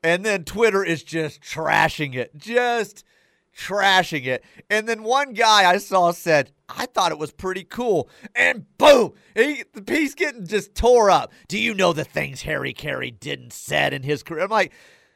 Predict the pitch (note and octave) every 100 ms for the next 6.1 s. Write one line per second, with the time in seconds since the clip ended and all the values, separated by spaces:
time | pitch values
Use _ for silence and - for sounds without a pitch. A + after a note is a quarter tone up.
0 | _ _ _ _ _ _ C4 C#5 B4 _
1 | _ _ - F#3+ A#4+ B4+ E4 F4+ F#4 D#4+
2 | D#4+ D4 C4+ B3+ B3+ G#3 F3+ C4+ D#4 D4+
3 | C#4 C4 - - - - _ - C4 D#4
4 | - D#4 C4+ F#3+ C4+ C#4+ A3+ C#4+ C#4 C4
5 | A3+ - G#3 - - D#3 C3+ - G#3 G#3+
6 | -